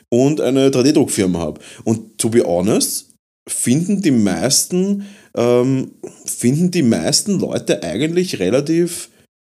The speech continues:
äh, oder die, es, es hat noch keiner negativ aufgenommen und ich habe jetzt, jetzt nicht eine ungewöhnlich niedrige Trefferquote bei Frauen,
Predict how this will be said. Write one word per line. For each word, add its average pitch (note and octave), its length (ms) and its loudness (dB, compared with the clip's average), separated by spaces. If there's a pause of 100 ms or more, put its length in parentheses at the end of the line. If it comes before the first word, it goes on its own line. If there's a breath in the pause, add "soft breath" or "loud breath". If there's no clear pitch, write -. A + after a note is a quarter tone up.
(140)
äh, - 60 -6
oder A#2+ 520 4
die, - 360 -4 (300)
es, - 160 2
es - 220 0
hat A#2+ 120 2
noch G3+ 160 0
keiner B2+ 280 2
negativ D3+ 320 2
aufgenommen F#2+ 520 -2
und G2+ 140 2
ich G#2 80 -4 (420 loud breath)
habe G#2 180 2
jetzt, - 280 -2
jetzt - 280 -2
nicht A2+ 200 0
eine A#2 160 6
ungewöhnlich A#2 760 4
niedrige A2+ 480 2
Trefferquote G#2+ 640 0
bei G2+ 120 0
Frauen, F#2 460 0